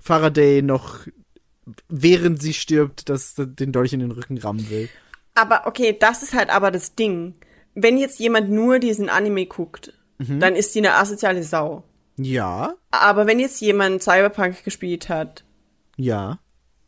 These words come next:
Speaker 2: dann ist das somewhat a thing.
Speaker 1: Ist
Speaker 2: Es
Speaker 1: es
Speaker 2: gibt
Speaker 1: auch.
Speaker 2: einfach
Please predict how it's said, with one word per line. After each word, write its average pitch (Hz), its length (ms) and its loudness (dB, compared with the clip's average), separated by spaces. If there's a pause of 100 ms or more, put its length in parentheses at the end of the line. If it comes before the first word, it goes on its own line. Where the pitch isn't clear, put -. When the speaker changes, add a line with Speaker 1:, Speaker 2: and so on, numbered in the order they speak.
(160)
Speaker 2:
dann 175 220 2
ist 202 200 -4
das - 380 -4
somewhat 190 920 0
a 196 60 -4
thing. 165 540 -4 (580)
Speaker 1:
Ist - 240 2
Speaker 2:
Es 214 120 4
Speaker 1:
es - 60 -2
Speaker 2:
gibt 156 100 0
Speaker 1:
auch. 120 100 4
Speaker 2:
einfach 185 340 0